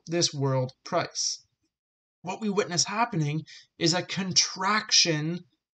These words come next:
of this industry, right? This isn't an industry that we have a comparative advantage in. This is why our domestic price is higher than the world price.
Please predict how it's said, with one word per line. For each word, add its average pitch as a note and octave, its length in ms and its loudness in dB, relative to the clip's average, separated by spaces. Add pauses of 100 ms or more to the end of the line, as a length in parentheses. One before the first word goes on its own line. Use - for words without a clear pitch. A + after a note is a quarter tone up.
(120)
of D3+ 220 2
this D3+ 160 0
industry, E3+ 460 0
right? C#3+ 300 0 (380)
This D3+ 180 2
isn't F3+ 240 -2
an E3 120 0
industry E3 500 2
that D3+ 140 0
we D3 80 0
have D3+ 120 2
a D3 60 -6
comparative C#3+ 520 -2
advantage C3+ 560 -2
in. G3+ 340 -2
This C#3 180 -2
is C3 120 -4
why C3+ 260 0
our C3+ 120 2
domestic C3+ 600 -2
price C#3 320 -2
is C3+ 120 -6 (220)
higher D#3 440 2
than D#3 180 -2
the C#3 80 0
world C3+ 320 -2
price. F#3 440 -2